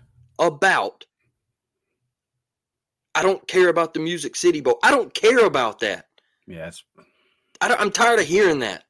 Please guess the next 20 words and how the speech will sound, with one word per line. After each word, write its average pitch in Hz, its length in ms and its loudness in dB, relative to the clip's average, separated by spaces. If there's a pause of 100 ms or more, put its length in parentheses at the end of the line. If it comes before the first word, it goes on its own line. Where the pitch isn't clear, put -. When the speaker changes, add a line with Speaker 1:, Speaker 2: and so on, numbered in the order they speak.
(220)
Speaker 2:
It's - 160 -20
two - 180 0
thousand 143 280 4
twenty-three 110 420 -6
mindset, 90 500 -12
brother. 85 220 -16
And 90 200 -16
it's, 95 160 -12
it's 107 180 -12
soft 120 280 -2
as 107 100 -14
hell 107 140 -4
and 98 80 -8
it's 90 80 -18
gotta 98 200 -10
change. 78 420 -18 (200)
Speaker 1:
It 139 160 0
is. 147 380 0
You're 135 180 -4
right. 131 280 -2